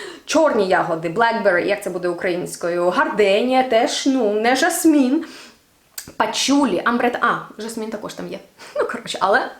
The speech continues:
в поєднанні з гарденією. Праліне, це такі, ну, цукерки в шоколаді, сандал і мох. Тому по нотах так інтригує, інтригує. На, на бумагі ні, але я його сьогодні носила увесь день, бо отримала оцей же семпл.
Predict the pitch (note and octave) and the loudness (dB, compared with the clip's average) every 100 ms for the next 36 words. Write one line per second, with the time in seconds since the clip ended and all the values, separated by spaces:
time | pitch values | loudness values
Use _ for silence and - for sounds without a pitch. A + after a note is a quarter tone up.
0 | _ - - - - G#4+ A3 F#3+ G3 G3+ | _ -16 -16 -10 -2 -2 -2 -8 -10 -8
1 | G3+ G#3 A3+ G#4 E4+ - - - - - | -6 -4 -4 -4 -6 -10 -12 -10 -10 -12
2 | - - D4 C#4+ B3 G#3+ G#3+ G4+ - - | -6 2 2 2 0 0 0 0 -4 -10
3 | G#3 F#3 F#3 A3+ - - - - F#3+ F#3 | -4 -4 -2 -4 -6 -10 -8 0 0 0
4 | G3+ - G#3 G3 G3+ C#4 E4 - - B3+ | -8 -6 0 2 2 0 -4 -8 -2 0
5 | A3 G#3+ D#4 D#4 B3 G3+ D#3+ - D#4+ G#4+ | 2 2 2 2 0 0 -2 2 4 4
6 | - D#4+ D4 G#4+ D5 C#5+ - - E4 - | 2 2 4 4 4 2 0 0 0 -2
7 | - D#3+ - F#3+ C4 D#4 E4+ D#5+ C#5+ C5 | -10 -14 -10 -8 -8 -8 -2 2 4 2
8 | A3 A3 C#4+ G#4 C4 D4+ - - - _ | 2 2 2 2 2 2 -2 -14 -20 _
9 | - C4 C4 B3+ C4 C4 E4 C4+ A#3+ A3 | -2 0 0 0 2 2 2 2 0 0
10 | B3 - A#3 C#4+ A3+ G3+ B3+ F4+ C#4+ A#3+ | 0 2 2 2 2 2 2 2 0 0
11 | C#4 C4+ A#3 C4+ C4+ - A3+ - F#3+ B3+ | 0 0 -2 -2 0 0 -2 -2 -2 0
12 | B3 - A#3+ A3+ G3 F#3+ G3+ F#3+ F#3 E3+ | 0 -2 -2 0 0 -2 -4 -6 -4 -4
13 | E3+ F3+ D4 | -4 0 -2